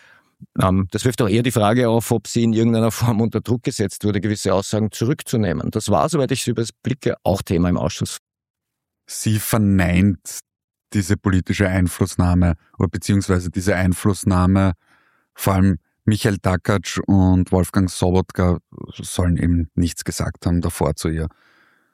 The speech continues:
Speaker 2: Spannend ist, wir haben ja in der Pause zwischen Anna P. und Karin Wurm dann wieder Statements eingeholt von Abgeordneten. Und ja, interessant, was Christian Hafenecker da sagt.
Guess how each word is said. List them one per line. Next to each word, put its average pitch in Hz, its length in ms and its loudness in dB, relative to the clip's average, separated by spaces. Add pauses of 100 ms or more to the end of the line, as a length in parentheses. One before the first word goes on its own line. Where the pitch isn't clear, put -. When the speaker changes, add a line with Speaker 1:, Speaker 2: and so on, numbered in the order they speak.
(680)
Speaker 2:
Spannend 110 520 0
ist, - 680 -4 (1000)
wir 104 200 2
haben 101 180 2
ja 110 160 2
in 98 220 2
der 95 200 2
Pause 104 440 0
zwischen 101 400 -2
Anna 90 280 0
P. 98 440 0
und 87 460 0
Karin 90 500 0
Wurm 104 420 0
dann 90 420 0 (260)
wieder 104 360 0
Statements - 480 0
eingeholt 87 560 2
von 90 280 0
Abgeordneten. 92 920 0 (840)
Und - 160 0
ja, 151 200 2 (140)
interessant, 101 840 -2 (180)
was 98 240 -2
Christian 95 500 0
Hafenecker 101 540 0
da 107 100 0
sagt. 110 300 -2